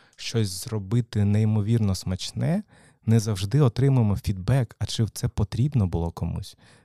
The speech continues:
чи те с-, чи це смачно, ну, типа, можливо, щось треба пофіксити. І ми дуже часто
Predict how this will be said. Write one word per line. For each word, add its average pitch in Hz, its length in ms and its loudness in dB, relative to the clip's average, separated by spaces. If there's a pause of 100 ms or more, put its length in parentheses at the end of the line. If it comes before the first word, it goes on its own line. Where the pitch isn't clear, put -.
(120)
чи - 120 -6
те - 140 0
с-, - 240 -4
чи - 160 -6
це - 160 -6
смачно, 92 680 -2
ну, 90 120 0
типа, 92 360 -4 (280)
можливо, 113 360 0
щось - 180 -6
треба 113 220 0
пофіксити. - 760 -6
І 101 140 -4
ми 104 120 4
дуже 113 260 2
часто 117 540 0